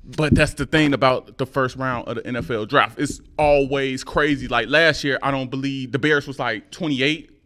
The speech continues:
Um, no, they was, like, twenty-six pick.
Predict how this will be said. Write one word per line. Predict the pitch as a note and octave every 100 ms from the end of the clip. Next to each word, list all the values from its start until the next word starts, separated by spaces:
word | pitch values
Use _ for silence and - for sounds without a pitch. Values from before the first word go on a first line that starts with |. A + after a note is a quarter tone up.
| _ -
Um, | C3+ C#3 B2+ A#2+ A#2 _ G#2+
no, | C#3+ D3
they | D3
was, | C#3+
like, | A#2+ -
twenty-six | D#3+ C#3+ F3+ F3
pick. | - A3 -